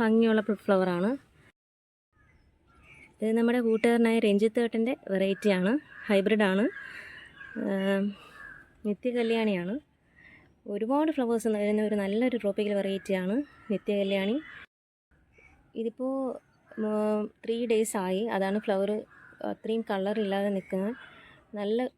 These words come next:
ഭംഗിയുള്ളൊരു ഫ്ലവറാണ് നിത്യകല്യാണി. ഞാൻ ഷോർട്സൊക്കെ ഇട്ടിട്ടുണ്ട്. നല്ലൊരു ട്രോപ്പിക്കൽ വെറൈറ്റിയാണ്. ഇത്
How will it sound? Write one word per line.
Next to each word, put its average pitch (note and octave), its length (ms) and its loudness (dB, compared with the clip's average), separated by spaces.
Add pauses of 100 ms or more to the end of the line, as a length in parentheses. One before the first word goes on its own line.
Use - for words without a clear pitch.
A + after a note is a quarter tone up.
(420)
ഭംഗിയുള്ളൊരു A#3+ 520 -2
ഫ്ലവറാണ് F#3 420 -2
നിത്യകല്യാണി. F#3 540 -4
ഞാൻ G3+ 120 -2
ഷോർട്സൊക്കെ G3 500 -2
ഇട്ടിട്ടുണ്ട്. F3+ 460 -6 (2000)
നല്ലൊരു B3+ 340 0
ട്രോപ്പിക്കൽ G#3 400 0
വെറൈറ്റിയാണ്. F#3 500 -4 (2750)
ഇത് A3 100 0